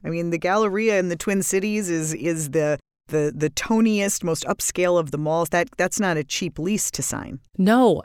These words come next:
Speaker 2: but you know what? Here's the thing. It's, it's completely reframing that mindset, because you think about salons or spas, they're always off the beaten path.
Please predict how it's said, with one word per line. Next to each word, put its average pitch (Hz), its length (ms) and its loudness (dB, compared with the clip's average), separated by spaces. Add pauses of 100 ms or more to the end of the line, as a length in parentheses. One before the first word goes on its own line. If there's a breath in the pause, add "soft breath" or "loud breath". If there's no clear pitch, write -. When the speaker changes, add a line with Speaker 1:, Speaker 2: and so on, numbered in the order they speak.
Speaker 2:
but 226 180 6
you 233 100 8
know 233 160 6
what? 208 260 4
Here's 226 300 2
the 233 120 2
thing. 202 260 0
It's, 175 280 -2
it's - 160 -4
completely 220 640 0
reframing 185 880 0
that 151 160 -2
mindset, 143 560 -2
because 151 280 -4
you 156 80 -2
think 214 200 -2
about 208 300 0 (200)
salons 151 760 -2
or 147 100 -2
spas, 147 440 -2
they're - 220 -6
always 185 380 2
off 160 240 -4
the 165 100 -2
beaten 156 300 -2
path. - 320 -12